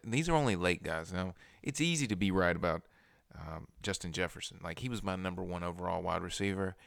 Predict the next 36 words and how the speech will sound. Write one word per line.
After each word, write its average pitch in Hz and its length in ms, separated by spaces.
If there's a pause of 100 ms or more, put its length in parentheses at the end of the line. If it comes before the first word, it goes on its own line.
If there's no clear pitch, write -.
(200)
He 95 140
showed 87 340
out. 90 280 (420)
Um, 85 420 (160)
but - 120
that's - 220
easy. 82 420 (120)
Like, 107 140
so 127 140
many 85 180
people - 300
had 82 160
him 80 180
high. 85 280
I'm 120 120
not, - 140
I'm 113 120
not - 180
claiming 87 460
that 85 160
as 85 120
a 85 60
victory. 82 500 (840)
Um, 85 280
but - 180
these 120 180
later 104 300
guys 120 280
that 117 120
I'm 117 100
talking 117 220
about, 117 240
like, 95 220
uh, 92 180
Jamal 98 400
Williams, 101 460